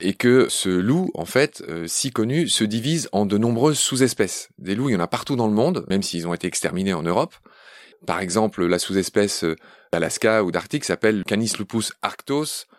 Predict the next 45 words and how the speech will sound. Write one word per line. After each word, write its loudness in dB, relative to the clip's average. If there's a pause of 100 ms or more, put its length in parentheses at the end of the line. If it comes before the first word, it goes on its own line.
(300)
et -8
puis -6
chacun -6
sait 0
aussi 0
que, 0 (460)
en -8
fait, 0
les 2
loups, 2 (340)
depuis -4
très 0
longtemps, -2
depuis -4
des -2
milliers 4
d'années, 4
ont 4
été 2
apprivoisés 2
par -2
l'homme, 2 (400)
et 6
le 0
chien, 2
en -4
fait, -2
vient 2
du 0
loup. -2 (340)
La -2
domestication 0
du -2
loup -2
qui -4
a 2
donné 2
nos 0 (200)
Canis 0
lupus 2
familiaris, 0
qui 0
est 6
le 4
nom 2